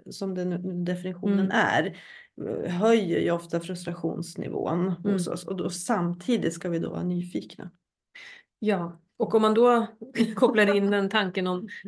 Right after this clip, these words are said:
Speaker 2: att vi skapar samtalsmönster
Speaker 1: Mm.
Speaker 2: och liksom kraft, det finns olika kraftmoment i det här. Liksom när någon börjar, när någon känner sig blockerad <laughs> av en annan,
Speaker 1: Mm.
Speaker 2: och, eh, då, då börjar den and-, alltså,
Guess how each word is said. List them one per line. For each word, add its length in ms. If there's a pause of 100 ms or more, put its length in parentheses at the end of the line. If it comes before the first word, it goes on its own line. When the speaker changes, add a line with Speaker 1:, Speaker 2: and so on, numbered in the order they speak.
Speaker 2:
att 60
vi 60
skapar 280
samtalsmönster 1160
Speaker 1:
Mm. 500
Speaker 2:
och 220
liksom 480
kraft, 460
det 80
finns 320
olika 340
kraftmoment 1120
i 60
det 80
här. 180
Liksom 280
när 80
någon 320
börjar, 480 (420)
när 120
någon 240
känner 260
sig 160
blockerad 840 (400)
<laughs> 480
av 240
en 80
annan, 420
Speaker 1:
Mm. 140
Speaker 2:
och, 320
eh, 340
då, 640 (1080)
då 120
börjar 240
den 160
and-, 380
alltså, 240